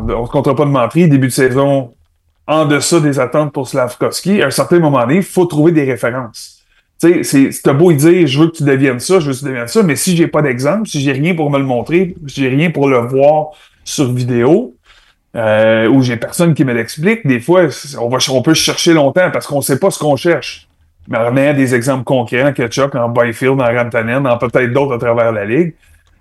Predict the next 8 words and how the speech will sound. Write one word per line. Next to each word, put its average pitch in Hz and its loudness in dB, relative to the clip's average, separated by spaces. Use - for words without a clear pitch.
euh, 107 2
quand 135 0
t'as 139 0
des 131 2
exemples, 180 0
<clears throat> - -2
excuse-moi, 131 0
concrets 151 2